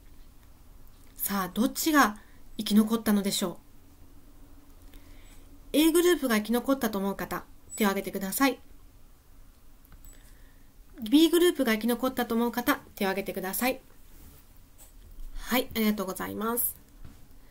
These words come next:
何年もの追跡調査の結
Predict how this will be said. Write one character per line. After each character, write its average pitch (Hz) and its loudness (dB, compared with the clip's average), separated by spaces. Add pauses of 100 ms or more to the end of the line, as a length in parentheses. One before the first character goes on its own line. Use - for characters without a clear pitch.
(840)
何 247 2
年 269 8
も 262 6
の 226 0
追 240 0
跡 - -4
調 240 -2
査 233 -4
の 208 0
結 202 -6